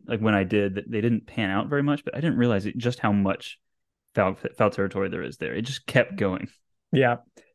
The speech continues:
Speaker 2: Uh, it, it used to be, uh, a big farm, right? They call Stanford the farm. So,
Speaker 1: Yeah.
Speaker 2: uh, they just embrace that mindset, you know, gotta have open pastures
Speaker 1: <laughs>
Speaker 2: everywhere, <laughs> including
Speaker 1: Yeah,
Speaker 2: your
Speaker 1: you,
Speaker 2: foul
Speaker 1: you just
Speaker 2: territory.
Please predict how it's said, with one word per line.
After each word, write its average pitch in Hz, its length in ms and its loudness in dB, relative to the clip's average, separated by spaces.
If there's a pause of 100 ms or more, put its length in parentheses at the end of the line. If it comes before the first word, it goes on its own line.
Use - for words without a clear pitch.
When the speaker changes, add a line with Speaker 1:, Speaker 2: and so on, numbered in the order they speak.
(160)
Speaker 2:
Uh, 127 360 6
it, - 220 -2
it 170 100 0
used 160 220 0
to 180 60 4
be, 151 560 4
uh, 123 400 -4
a 160 100 -6
big 131 200 2
farm, 147 500 4
right? 131 220 -2
They 127 60 -4
call 127 180 2
Stanford 127 400 -2
the 123 80 2
farm. 139 460 4 (320)
So, - 180 2
Speaker 1:
Yeah. 127 140 8 (100)
Speaker 2:
uh, 117 140 4 (100)
they 277 80 8
just 254 120 6
embrace 123 300 4
that 120 140 0
mindset, 113 460 -4
you 135 100 0
know, 123 140 2
gotta 143 180 6
have 135 200 4 (120)
open 156 240 4
pastures 123 440 0
Speaker 1:
<laughs> - 40 6
Speaker 2:
everywhere, 117 400 0 (100)
<laughs> - 480 4
including 147 360 8
Speaker 1:
Yeah, 143 60 8
Speaker 2:
your 127 80 6
Speaker 1:
you, 123 80 2
Speaker 2:
foul 127 100 6
Speaker 1:
you 127 60 4
just - 40 -4
Speaker 2:
territory. 120 460 2